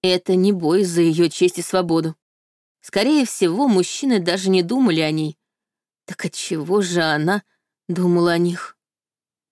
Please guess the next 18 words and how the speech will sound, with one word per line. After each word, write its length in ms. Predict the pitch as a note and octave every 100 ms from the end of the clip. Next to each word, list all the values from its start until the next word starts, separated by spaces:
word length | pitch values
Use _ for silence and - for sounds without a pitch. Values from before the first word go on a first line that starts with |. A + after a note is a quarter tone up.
| _ -
Отчего 440 | - - F3+ A#3+
не 140 | B3 F#3
могла 380 | F3+ E3+ A3
отвести 480 | A3 E3+ F3 - A#3
взгляда 520 | F#3+ F3 D#3+ G3+ G#3
и 160 | F3+ F3+
уйти? 540 | E3+ F3 - - D3+ - _ _ _ _ -
«Не 200 | C4+ F#3+
бойся, 460 | D3 D3+ - - - _ _ _ _
они 260 | G4 C#4+ F#3+
не 120 | F3
поубивают 600 | - E3 D#3+ D#3+ E3 D#3+
друг 200 | D#3+ D#3+
друга», 320 | D#3 D#3+ E3 - _ _ _ _
с 160 | - E3+
улыбкой 460 | E3+ F#3 - E3
молвила 480 | E3 E3 E3 E3 E3
Лаагера, 640 | D#3+ D#3 D3+ D3 F3 G#3